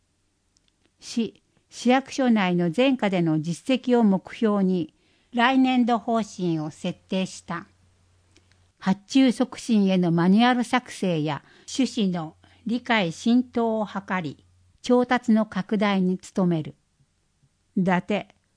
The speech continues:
お仕事ネットワークとの連携強化も求む。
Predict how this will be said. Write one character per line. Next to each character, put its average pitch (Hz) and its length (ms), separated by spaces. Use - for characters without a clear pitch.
お 190 80
仕 262 180
事 247 240
ネ 208 140
ッ 196 100
ト 247 160
ワ 254 140
ー 220 60
ク - 100
と 208 120
の 180 160
連 226 280
携 226 280
強 214 220
化 175 160
も 151 220
求 160 320
む。 156 160